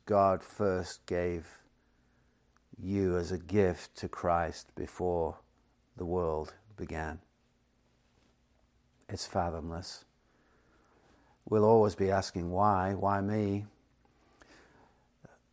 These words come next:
God could have left all of us to our own rebellion. He would have done none,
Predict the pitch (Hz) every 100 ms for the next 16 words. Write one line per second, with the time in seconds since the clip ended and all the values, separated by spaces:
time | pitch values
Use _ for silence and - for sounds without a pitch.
0 | _ - 107 110 107 95 - - _ _
1 | _ _ - - 147 123 107 123 117 123
2 | 120 123 117 98 87 85 - - - -
3 | _ - - - 117 107 107 110 107 101
4 | 101 95 92 80 73 - - _ _ _
5 | _ _ 127 123 113 90 92 - 101 98
6 | 98 98 95 95